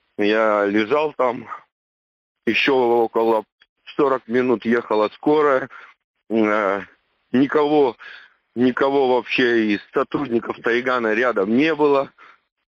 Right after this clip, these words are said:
Э, были люди совсем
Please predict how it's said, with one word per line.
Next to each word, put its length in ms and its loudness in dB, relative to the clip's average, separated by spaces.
Э, 460 2
были 340 0
люди 480 0
совсем 640 -2